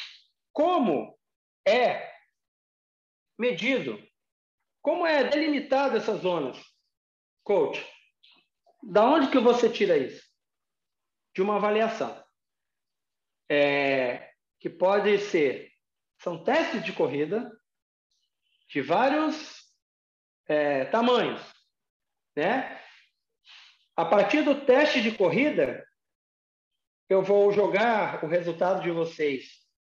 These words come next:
numa fórmula, numa tabela de ritmo, que vai ser convertida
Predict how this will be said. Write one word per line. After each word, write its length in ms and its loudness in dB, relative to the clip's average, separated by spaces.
numa 180 -4
fórmula, 600 4
numa 280 -4
tabela 480 6
de 120 -2
ritmo, 420 -4
que 100 -6
vai 220 2
ser 140 2
convertida 1000 2